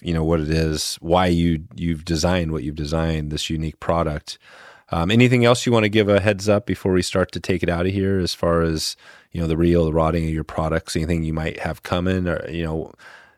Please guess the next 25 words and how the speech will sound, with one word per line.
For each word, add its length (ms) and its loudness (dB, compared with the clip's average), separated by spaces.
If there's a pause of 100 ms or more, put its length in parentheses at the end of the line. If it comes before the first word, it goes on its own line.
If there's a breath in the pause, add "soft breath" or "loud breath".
(180)
how 300 2
does 80 4
it 60 -4
look 180 2
to 120 2
you? 120 8
It 100 0
seems 300 2
like 240 2
that 200 0
you've 280 -2
got 220 0
this 220 0
thing, 280 0
and 260 -4
part 160 4
of 40 4
the 60 2
challenge 360 0
is 100 -2
really 260 2
getting 200 -4
people 320 -4
to 80 -6
maybe 440 -2